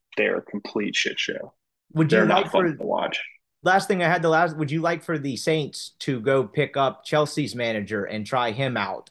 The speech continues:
Speaker 2: um, maybe instead of Dennis Allen? I know that's not going great so far. Do you think we could do the reverse Ted Lasso? Would you be a fan?
Speaker 1: <laughs> Ted Lasso was at the game. Maybe they should
Speaker 2: I saw
Speaker 1: bring him
Speaker 2: that.
Speaker 1: back to this,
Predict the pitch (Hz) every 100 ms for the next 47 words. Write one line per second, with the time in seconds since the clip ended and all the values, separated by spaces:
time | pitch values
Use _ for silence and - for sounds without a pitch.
0 | - 117 113 104 107 113 113 104 120 117
1 | 92 127 113 - 135 127 113 131 139 135
2 | 120 104 139 151 143 135 120 143 - 139
3 | 127 123 123 - 143 139 131 131 98 135
4 | 120 117 117 104 131 113 - 120 123 143
5 | 135 156 131 113 107 113 104 127 110 -
6 | - - - _ _ _ _ _ _ -
7 | 143 143 208 - 135 117 113 113 107 113
8 | 107 110 107 107 104 104 - 151 156 107
9 | - 104 - - 104 - -